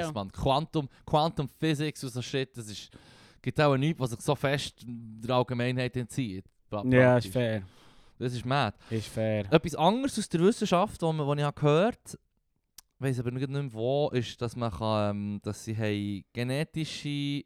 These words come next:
Speaker 2: mit der Gen-, mit der Gentechnik haben sie anhe-, äh, haben sie angeborene Do-, eine Art von angeborener Taubheit können sie jetzt heilen.
Speaker 1: Ja.
Speaker 2: Hure geil, aber nicht mit crispr-Gas. Ich habe natürlich so gehofft, dass sie nicht sagen, ja, jetzt because
Speaker 1: Ja.
Speaker 2: of crispr.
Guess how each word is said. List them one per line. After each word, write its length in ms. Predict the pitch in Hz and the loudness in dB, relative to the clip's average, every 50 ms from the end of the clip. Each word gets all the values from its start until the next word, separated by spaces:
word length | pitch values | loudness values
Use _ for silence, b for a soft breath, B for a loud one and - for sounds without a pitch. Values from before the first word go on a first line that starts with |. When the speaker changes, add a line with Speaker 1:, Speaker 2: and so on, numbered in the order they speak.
| _ _ _ _ _ _ _ _ - | _ _ _ _ _ _ _ _ -10
Speaker 2:
mit 180 | - 127 120 - | -8 -8 -4 -4
der 140 | 127 127 - | -4 -4 -4
Gen-, 240 | - 139 143 131 | -4 -6 -4 -4
mit 100 | 135 127 - | -4 -6 -6
der 40 | - | -4
Gentechnik 680 | - 160 180 214 - 208 196 185 - 196 190 - - | -2 0 0 0 0 0 0 0 0 -4 -4 -2 0
haben 140 | 165 139 131 | -2 0 0
sie 180 | - 139 - | -2 -6 -6
anhe-, 480 | - 127 139 165 190 180 180 165 165 - | -2 -2 0 0 2 2 2 0 0 0
äh, 320 | 123 127 127 123 123 113 123 | -2 -2 -2 -2 -4 -6 -4
haben 100 | 127 127 | -6 -6
sie 220 | 123 - 127 - - | -6 -6 -8 -10 -8
angeborene 680 | - 123 143 151 - 151 - 147 143 147 160 147 139 135 | -4 -2 -2 0 0 0 0 0 0 0 -2 -6 -8 -6
Do-, 140 | - - 139 | -6 -4 -2
eine 140 | 123 127 - | -2 -2 0
Art 320 | 135 151 170 190 175 - - | 2 4 4 4 2 0 -4
von 180 | - 139 117 | -4 -2 0
angeborener 680 | 123 131 143 143 - - 131 - 127 131 131 135 127 - _ - | 2 2 0 0 0 -4 -4 -2 -2 -2 -2 -4 -8 -10 _ 2
Taubheit 720 | - 135 139 156 151 - - 143 123 113 104 - _ - _ _ _ _ _ _ _ _ - | 4 6 6 6 4 2 0 -2 0 0 -2 -6 _ -20 _ _ _ _ _ _ _ _ -2
können 180 | - 143 139 | 0 0 0
sie 120 | 120 123 131 | 0 -2 -6
jetzt 180 | 123 - - | -6 -6 -4
heilen. 340 | 123 110 104 101 98 95 95 _ _ _ _ _ _ _ _ _ _ | -4 -2 -2 -4 -6 -8 -10 _ _ _ _ _ _ _ _ _ _
Speaker 1:
Ja. 260 | - 127 135 139 139 - _ b b b b b b b b b b b | -2 2 4 4 4 2 _ b b b b b b b b b b b
Speaker 2:
Hure 160 | 170 196 175 | 8 8 8
geil, 180 | 151 180 156 135 | 8 4 4 4
aber 120 | 131 - | 2 2
nicht 100 | 147 190 | 2 2
mit 140 | 196 165 - | 2 2 0
crispr-Gas. 880 | - 170 190 190 - - 196 - - 202 185 190 208 247 - - - - _ _ _ _ _ _ _ _ _ _ _ - | 0 -2 -2 -2 -4 -8 -10 -2 0 2 4 4 2 0 -2 -10 -18 -20 _ _ _ _ _ _ _ _ _ _ _ -4
Ich 60 | 123 | -2
habe 120 | 131 127 120 | 0 0 0
natürlich 280 | 117 - - 135 - | 0 0 0 0 0
so 100 | - 131 | 0 -4
gehofft, 300 | - - 135 127 - - | 0 2 0 0 2 -2
dass 140 | 117 101 - | -8 -6 -6
sie 80 | 117 107 | -6 -6
nicht 200 | 110 104 98 - | -6 -6 -6 -4
sagen, 280 | - 104 - 104 95 | -6 -4 -4 -2 -4
ja, 200 | 92 101 101 95 | -2 -2 -4 -4
jetzt 140 | 101 120 - | -6 -8 -6
because 240 | - 110 110 117 120 | -6 -4 2 2 4
Speaker 1:
Ja. 200 | 117 120 120 120 | 4 4 2 2
Speaker 2:
of 60 | 117 | 4
crispr. 400 | 113 143 180 - - - - 92 | 4 4 4 4 2 -4 -6 -6